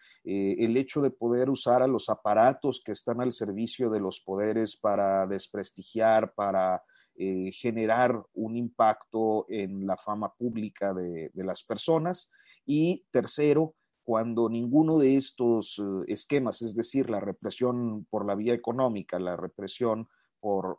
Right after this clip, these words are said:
por la vía, eh, digamos, psicológica, eh, y finalmente viene la represión violenta que en ocasiones se expresa, pues, en desaparición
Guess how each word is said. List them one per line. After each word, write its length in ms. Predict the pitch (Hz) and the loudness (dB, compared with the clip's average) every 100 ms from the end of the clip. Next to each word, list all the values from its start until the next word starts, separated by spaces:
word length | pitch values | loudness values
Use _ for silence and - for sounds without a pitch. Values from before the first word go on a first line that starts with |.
| _ | _
por 260 | 98 90 92 | -6 -6 -6
la 100 | 92 | -6
vía, 720 | 98 107 101 101 98 92 87 - | -4 -2 0 2 2 0 -4 -6
eh, 400 | 90 90 87 85 | -8 -6 -6 -8
digamos, 480 | 90 107 110 123 120 | -10 -2 -2 0 -4
psicológica, 1000 | 120 - 107 110 123 123 - 98 - 90 _ _ _ - | -8 -4 0 4 4 4 -4 -14 -12 -12 _ _ _ -10
eh, 440 | 90 90 92 90 | -6 -4 -6 -6
y 100 | 123 | -6
finalmente 760 | 113 104 113 123 117 107 - 107 | -8 -6 -4 -2 -2 -4 -4 -4
viene 500 | 110 107 104 107 104 _ _ | -2 -4 -4 -6 -8 _ _
la 320 | 95 95 90 | -4 -2 -2
represión 840 | 95 95 - 101 - 123 110 113 - | -4 -6 -6 -10 0 0 2 -2 -8
violenta 800 | 113 117 110 123 123 101 - 98 | 0 4 6 6 4 0 -6 -6
que 80 | - | -6
en 100 | 98 | -8
ocasiones 720 | 98 98 - 117 107 107 - - | -6 -8 -2 -2 0 -2 -6 -10
se 160 | - | -10
expresa, 580 | 98 - 107 98 - 110 _ _ _ | -10 -6 -4 -2 -2 -4 _ _ _
pues, 220 | 165 156 | -2 0
en 140 | 135 | 2
desaparición 840 | 190 190 - 104 92 - 120 123 | 2 2 -2 -2 -4 0 0 0